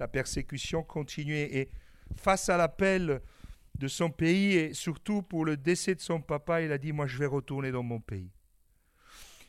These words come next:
Et je veux retourner dans mon pays pour, euh, être à l'enterrement de mon papa. Je peux pas faire autrement, je peux pas laisser ma mère toute seule. Je peux pas laisser mes frères et mes sœurs tout seuls. »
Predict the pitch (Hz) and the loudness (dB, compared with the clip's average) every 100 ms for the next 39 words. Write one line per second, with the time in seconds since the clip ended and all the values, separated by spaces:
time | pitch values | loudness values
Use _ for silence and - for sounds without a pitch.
0 | - 151 147 165 180 180 190 185 185 196 | -4 0 4 6 6 6 4 4 2 4
1 | 180 175 170 147 160 180 185 - 175 151 | 2 2 2 2 0 2 0 -2 -4 -2
2 | 160 - 165 165 - 156 156 165 156 156 | -4 0 -2 0 -2 0 -2 -2 -2 -2
3 | 151 139 131 117 117 - 107 - - - | -2 -4 -6 -6 -8 -8 -12 -12 -14 -10
4 | 147 160 151 147 135 - 147 139 - 165 | -4 -2 -2 -2 -6 -6 -4 -4 -6 -4
5 | 190 165 131 - 123 117 117 110 - 113 | -2 -2 -4 -6 -6 -4 -6 -8 -14 -14
6 | - 104 107 _ _ _ _ _ _ - | -12 -12 -12 _ _ _ _ _ _ -20
7 | - - - 190 160 143 151 139 127 - | -4 -2 2 2 2 -2 -4 -4 -4 -4
8 | 135 127 120 117 135 - - 120 117 | -4 -2 -4 -6 -8 -10 -12 -12 -12